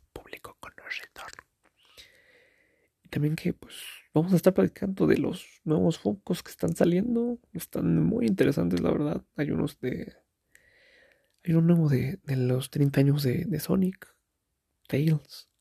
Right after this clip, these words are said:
Godzilla va a tener sus Funkos, están muy bonitos. Y muchos otros. Vamos a platicar de eso también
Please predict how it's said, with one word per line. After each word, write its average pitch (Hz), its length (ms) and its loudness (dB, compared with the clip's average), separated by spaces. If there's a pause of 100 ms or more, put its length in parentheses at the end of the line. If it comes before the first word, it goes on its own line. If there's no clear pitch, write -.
(960)
Godzilla 147 440 0
va - 60 0
a - 40 -2
tener 147 240 -2
sus - 420 -6
Funkos, 185 580 0
están 143 280 -6
muy 170 320 2
bonitos. - 720 -4 (1400)
Y 160 380 0
muchos 151 400 0
otros. - 420 -6
Vamos 196 180 -6
a 160 60 -2
platicar 160 340 -2
de 151 100 -2
eso 165 120 -2
también 156 380 -4